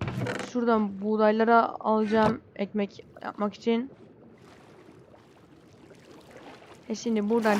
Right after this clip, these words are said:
çıkıp gömüle hazine haritasına doğru gidiyorum. Yap. Uhu. Gene aynı, gene aynı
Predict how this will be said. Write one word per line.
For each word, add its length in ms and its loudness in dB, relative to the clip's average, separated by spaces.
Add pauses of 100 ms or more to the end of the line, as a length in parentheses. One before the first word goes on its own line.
çıkıp 260 0 (1600)
gömüle 220 4
hazine 220 6
haritasına 380 0
doğru 160 6
gidiyorum. 300 -2 (2750)
Yap. 140 -4 (3000)
Uhu. 880 2 (140)
Gene 160 4
aynı, 260 6
gene 260 2
aynı 260 2